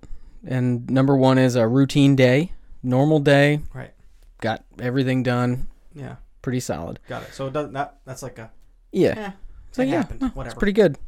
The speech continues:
Speaker 2: Okay.
Speaker 1: Uh, second one is solid day. Nothing bad to report.
Speaker 2: Okay.
Speaker 1: Very straightforward, but a little bit better
Speaker 2: A
Speaker 1: than
Speaker 2: little bit better.
Speaker 1: routine.
Speaker 2: Solid day. I like,
Speaker 1: Solid.
Speaker 2: I like
Speaker 1: Not,
Speaker 2: solid
Speaker 1: not
Speaker 2: day.
Speaker 1: routine, solid.
Speaker 2: I like, uh, Robert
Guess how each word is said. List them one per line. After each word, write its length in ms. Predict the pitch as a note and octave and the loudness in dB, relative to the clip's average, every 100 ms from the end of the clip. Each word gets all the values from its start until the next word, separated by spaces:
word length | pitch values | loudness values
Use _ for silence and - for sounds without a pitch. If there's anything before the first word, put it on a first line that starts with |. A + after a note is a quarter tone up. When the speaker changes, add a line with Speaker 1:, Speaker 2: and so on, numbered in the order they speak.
| - | -16
Speaker 2:
Okay. 140 | - A#2+ - - _ _ _ - | -16 -16 -18 -20 _ _ _ -4
Speaker 1:
Uh, 280 | C3 B2 B2 | 2 2 2
second 340 | - D#3+ E3 | 4 4 6
one 140 | D#3 | 6
is 160 | C#3+ B2 | 4 2
solid 420 | - C#3+ C#3+ D3+ | 2 4 6 4
day. 380 | D3+ D3 D3 D3+ | 4 2 2 0
Nothing 440 | D3 B2 C#3 D#3 C#3 | -2 0 0 2 0
bad 220 | C3 B2+ | 0 -2
to 80 | B2 | -2
report. 440 | A#2+ A#2+ A2+ G#2+ - - - - | -4 -4 -2 -4 -8 -20 -20 -20
Speaker 2:
Okay. 180 | F#3 D3+ D#3+ | -16 -14 -10
Speaker 1:
Very 260 | B2+ C3+ | -4 -4
straightforward, 800 | C3 - C3 C3 C#3 C3+ C3 C3 | -4 -2 -4 -2 0 2 2 0
but 120 | B2+ G2+ | -2 -4
a 40 | |
little 400 | A2+ B2+ C#3 D3+ | -4 -4 -2 0
bit 140 | C#3 | -2
better 160 | C3+ B2+ | 0 0
Speaker 2:
A 60 | A#2+ | 0
Speaker 1:
than 100 | A#2 | 0
Speaker 2:
little 140 | A#2 | -2
bit 80 | A2+ | -2
better. 100 | B2+ | -2
Speaker 1:
routine. 120 | G#2+ | -2
Speaker 2:
Solid 380 | G#2 D#3 D#3 B2+ | -2 -4 -4 -8
day. 100 | A2 | -12
I 60 | G#2 | -14
like, 120 | - | -10
Speaker 1:
Solid. 520 | - C#3+ C3+ A2 G2 C#3+ | 0 4 4 2 -2 -6
Speaker 2:
I 40 | |
like 80 | C#3 | -6
Speaker 1:
Not, 140 | C3 | -6
Speaker 2:
solid 200 | - C3+ | -8 -4
Speaker 1:
not 120 | D3+ | -2
Speaker 2:
day. 60 | G3 | 0
Speaker 1:
routine, 460 | G3 - F#3 D3 B2 | 0 2 2 2 -2
solid. 600 | - - F2+ F#2 E2+ - - - | -8 -10 -10 -10 -14 -16 -20 -18
Speaker 2:
I 80 | |
like, 160 | B2+ A#2+ - _ _ | -16 -16 -20 _ _
uh, 100 | B2+ - | -8 -8
Robert 460 | C3 C3+ C3+ D#3+ - | -6 -8 -8 -14 -18